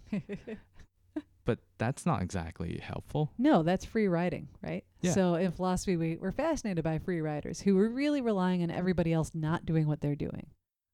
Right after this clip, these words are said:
Speaker 1: Um, it is in the interest of ethical egoists to make sure that the rest of us are not ethical egoists so that we will maintain the structures of society and they can profit thereby.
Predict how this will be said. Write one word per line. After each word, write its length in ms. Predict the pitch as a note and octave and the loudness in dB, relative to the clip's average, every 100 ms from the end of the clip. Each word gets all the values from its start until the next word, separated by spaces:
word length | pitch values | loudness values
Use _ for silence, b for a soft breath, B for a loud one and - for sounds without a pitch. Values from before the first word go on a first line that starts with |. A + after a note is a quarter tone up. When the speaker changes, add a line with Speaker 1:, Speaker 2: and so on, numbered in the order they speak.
| - | -6
Speaker 1:
Um, 260 | D#3+ D#3 - | 0 0 4
it 140 | A3+ | 4
is 160 | A#3+ G#3+ | 6 6
in 80 | |
the 140 | A3 G#3+ | 6 4
interest 260 | G#3 A3 | 2 0
of 80 | F#3+ | 2
ethical 340 | F3+ G3 - F3+ | 2 0 0 0
egoists 440 | A3 F#3 D#3+ - | 4 4 4 2
to 100 | F3 | 0
make 180 | F3 E3 | 0 2
sure 120 | F3 | -2
that 80 | D3 | 0
the 80 | E3 | 2
rest 240 | F3 F#3+ | 2 2
of 60 | E3+ | -2
us 160 | E3 | -4
are 40 | D#3 | -2
not 220 | D#3+ F3 | 0 0
ethical 380 | E3+ - D3+ D3 | 0 -2 -4 0
egoists 440 | F#3 D#3 - - | 0 -2 -6 -6
so 140 | - D#3 | 0 2
that 220 | D#3 - | 2 2
we 120 | F#3 | 4
will 140 | F3 | 4
maintain 560 | E3 D#3+ D3+ E3 D#3 D3+ - - | 2 -2 -2 -2 -2 -4 -8 -6
the 100 | E3 | 0
structures 400 | - E3+ - D#3 | 4 2 4 0
of 80 | |
society 640 | C#3+ D#3+ D#3+ D#3+ D#3 D3 D3 | 0 -2 0 0 0 -2 -4
and 240 | - F#3 D#3+ | 0 0 2
they 120 | D#3 | 0
can 340 | - D#3 C#3 - - | 0 -2 -4 -10 -2
profit 320 | D#3+ D3+ - - - | 0 0 -2 -8 -8
thereby. 380 | D3 - - | -6 -6 -10